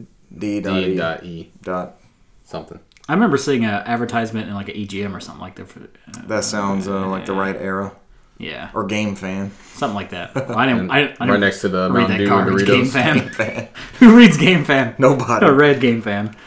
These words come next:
Speaker 2: Right, right next to that Mountain Dew and, uh, Doritos ad.
Speaker 3: Yep.
Speaker 1: I miss print video game.
Speaker 3: Me too.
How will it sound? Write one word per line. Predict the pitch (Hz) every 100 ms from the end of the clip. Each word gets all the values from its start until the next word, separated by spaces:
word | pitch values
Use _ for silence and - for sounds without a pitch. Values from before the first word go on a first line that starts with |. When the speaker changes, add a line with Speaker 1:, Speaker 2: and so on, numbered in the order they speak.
| - - - - -
Speaker 2:
Right, | 92
right | 90 - 87 90
next | 90
to | 85
that | 82
Mountain | 85 87
Dew | 87 87
and, | 87 87
uh, | 87 87 95
Doritos | 92 87 90 90
ad. | 90 90 - _ _ _ _ 113
Speaker 3:
Yep. | - - - _ -
Speaker 1:
I |
miss | 156 135
print | - 110 85
video | 90 92
game. | 90 90 92 92
Speaker 3:
Me | 180 262
too. | - 98 92